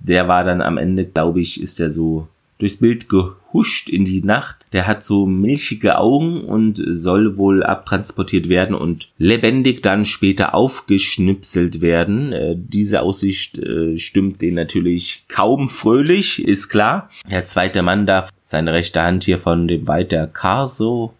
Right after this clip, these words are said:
heißt er, glaub ich. Er wird hier aus, ja,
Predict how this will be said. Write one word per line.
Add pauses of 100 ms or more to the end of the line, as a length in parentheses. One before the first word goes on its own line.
heißt
er,
glaub
ich.
Er
wird
hier
aus, (180)
ja,